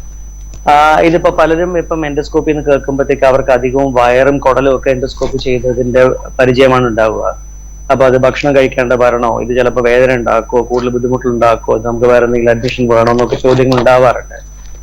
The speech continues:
അതൊന്നും ആവശ്യമില്ല. നമുക്ക് ഇതിപ്പം ഭക്ഷണം കഴിച്ചിട്ട് തന്നെ വരാം.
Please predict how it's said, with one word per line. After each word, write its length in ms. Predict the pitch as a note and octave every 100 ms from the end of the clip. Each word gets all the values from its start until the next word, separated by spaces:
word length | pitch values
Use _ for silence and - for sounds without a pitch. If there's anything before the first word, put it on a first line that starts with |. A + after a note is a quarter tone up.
| - -
അതൊന്നും 300 | G3+ F3+ F#3
ആവശ്യമില്ല. 640 | D#3+ D#3+ D#3+ - A2 A2+ C3+
നമുക്ക് 300 | C3+ C3 C3+
ഇതിപ്പം 380 | B2+ C3 C3
ഭക്ഷണം 540 | B2+ B2 C3+ C3 C3 C3
കഴിച്ചിട്ട് 460 | B2+ A#2+ C3 C3+
തന്നെ 160 | C3+ C3
വരാം. 500 | A2+ A2+ C#3 -